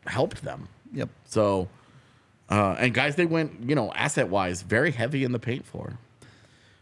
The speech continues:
Speaker 1: Um, so, like, and, and then we talked, you know, Washington, Pittsburgh. I think those guys are staring down the barrel of
Speaker 2: They're all trying to hold it together for their veteran superstars,
Speaker 1: They
Speaker 2: but,
Speaker 1: are all
Speaker 2: yeah.
Speaker 1: the two thousand seven Avalanche.
Speaker 2: Yep. Agree.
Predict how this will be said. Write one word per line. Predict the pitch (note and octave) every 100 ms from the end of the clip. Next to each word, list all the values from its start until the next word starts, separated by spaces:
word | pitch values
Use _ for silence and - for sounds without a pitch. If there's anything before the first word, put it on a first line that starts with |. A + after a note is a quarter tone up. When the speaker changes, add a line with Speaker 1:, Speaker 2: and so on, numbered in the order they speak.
| _
Speaker 1:
Um, | G2 G#2 F#2+
so, | C#3
like, | C3 C3+ D3+ G2
and, | G2+ C3+ B2+
and | C#3
then | C3+
we | C3
talked, | C3 B2 -
you |
know, | A2
Washington, | F2 A2 A#2+ G#2+ G#2+
Pittsburgh. | F2 G#2 - G#2+ F#2+
I |
think | F#2 F#2
those | G2 F#2+
guys | F#2+ F#2
are |
staring | F2 - G2 F2+
down | F2+
the | E2+
barrel | D#2+ F2+ F#2 F2 E2+
of | E2 E2+ - _ _ _ _ _ -
Speaker 2:
They're | B2
all | C3
trying | B2 C#3 A#2+ A2+
to | - -
hold | D3 B2
it | A#2
together | C#3+ A#2+ A#2+ A#2+
for | - B2
their | A#2
veteran | A2 A#2+ A#2 A2+
superstars, | A2 - A2 G#2 - G#2 G2+ G2+
Speaker 1:
They | A#2+ - C#3
Speaker 2:
but, |
Speaker 1:
are | C3 C3
all | A#2+ C3 C3
Speaker 2:
yeah. |
Speaker 1:
the | A#2+
two | G#2+ A#2
thousand | G#2 F#2+ G2
seven | G#2+ F2 D#2+
Avalanche. | D#2+ C2+ - - -
Speaker 2:
Yep. | C#3+ - - _ _ _ _ _
Agree. | - A#2 A#2